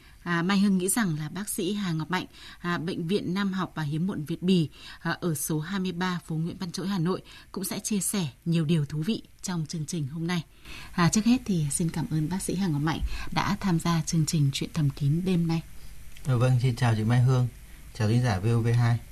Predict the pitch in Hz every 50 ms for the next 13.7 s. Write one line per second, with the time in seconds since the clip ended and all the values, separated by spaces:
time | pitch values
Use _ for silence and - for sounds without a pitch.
0 | - - - - - 175 170 147 147 165 160 143 - - - - - - - -
1 | 160 156 151 - 190 180 185 196 196 - 170 185 190 190 160 147 151 160 175 -
2 | - - - - - - - - - 170 165 - - 214 196 202 180 160 151 -
3 | 190 170 - 180 160 156 160 156 156 147 156 151 147 147 143 139 131 - 165 175
4 | 175 170 180 175 170 - - 135 - - - 208 170 160 180 180 139 - - 160
5 | 147 139 156 - - 185 175 165 175 - - 156 180 202 220 208 - - - -
6 | - - - - - - 165 180 175 160 180 175 - - 190 - - 233 - -
7 | 254 214 214 196 175 151 156 156 143 - - 165 - - 165 151 147 135 160 -
8 | - - - - 208 - 247 269 - - 220 185 139 135 156 180 220 262 - -
9 | 220 180 156 - - 185 175 190 226 233 233 233 202 - - - - - - -
10 | - 196 185 185 - - 156 185 196 151 160 - - 233 208 196 190 185 180 180
11 | 170 165 190 180 165 156 151 202 214 170 196 - - - - - 254 - - 226
12 | 196 143 127 - - 160 135 - - 180 175 165 - 170 160 151 139 - - 185
13 | 175 160 165 151 143 156 156 139 - - 262 320 339